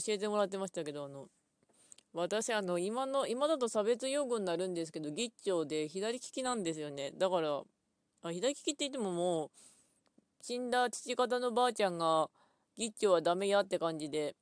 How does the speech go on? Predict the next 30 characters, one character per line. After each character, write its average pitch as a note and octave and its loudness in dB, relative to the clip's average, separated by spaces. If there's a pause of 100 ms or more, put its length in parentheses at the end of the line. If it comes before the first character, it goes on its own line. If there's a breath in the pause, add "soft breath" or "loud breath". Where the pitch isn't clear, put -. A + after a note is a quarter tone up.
(680)
私 G#3 2
を G#3+ 2
な G#3+ 0
ん G3 -4
か E3+ 0
強 A#3 4
制 A#3 4
し - -2
た A3 2
ら A3 4
し - -2
く、 D3 -6 (260)
ら F#3 4
し C4 4
い - 4
っ A3+ -2
て - 0
い F#3 4
う - 0
の E3 0
は D#3 0
全 A3 0
然 B3 4
記 A3 2
憶 G3+ 4
に G3 2
な F3+ 2
い F3+ 2
ん F3 -2
で、 D3 -2